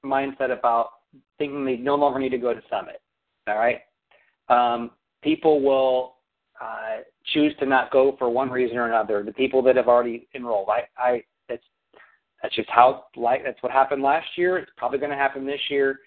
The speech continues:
Um, they may be opening up, uh, more slots. Uh, I'm not sure how that part of it will play out, but I just, the best thing you can do is to be on the wait list.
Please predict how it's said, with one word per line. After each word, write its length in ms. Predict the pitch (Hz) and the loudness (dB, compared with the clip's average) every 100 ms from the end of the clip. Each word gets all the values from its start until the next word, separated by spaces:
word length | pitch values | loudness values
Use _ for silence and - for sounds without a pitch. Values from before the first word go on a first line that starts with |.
| _ _ _ | _ _ _
Um, 240 | 120 117 113 | -6 -6 -8
they 180 | 123 127 | -6 -4
may 300 | 120 123 127 | -2 0 2
be 180 | 127 120 | 2 0
opening 480 | 131 131 131 127 127 | 0 -2 -6 -4 0
up, 260 | 127 - 123 113 | 0 -2 -14 -6
uh, 160 | 120 110 | -4 -4
more 300 | 113 123 143 - | -2 4 4 4
slots. 320 | 151 143 139 - _ _ - | 2 4 2 -4 _ _ -12
Uh, 120 | 110 - - | -12 -12 -12
I'm 120 | 131 | -8
not 140 | 135 131 - | -4 -4 -2
sure 120 | 131 | -2
how 260 | 117 123 123 | 2 0 2
that 220 | 127 139 - | 0 0 0
part 100 | 147 | -4
of 80 | |
it 40 | 151 | -2
will 100 | 147 | -6
play 220 | - 147 | 0 2
out, 240 | 143 143 - | 2 0 -2
but 160 | 127 - | -6 -4
I 200 | 131 151 | -2 -2
just, 300 | 143 143 - | -2 -4 -4
the 140 | 127 - | -10 0
best 200 | 147 170 - | 0 2 -4
thing 120 | 170 | -8
you 140 | 165 | -6
can 200 | 160 156 | -6 -6
do 360 | 135 123 113 110 - _ _ - | -4 -4 -4 -6 -12 _ _ -10
is 120 | 123 - | -8 -4
to 80 | 135 | -2
be 240 | 139 139 135 | 2 2 2
on 160 | 131 135 | 0 0
the 80 | |
wait 260 | 120 123 143 | 2 2 2
list. 240 | 151 160 | 0 -2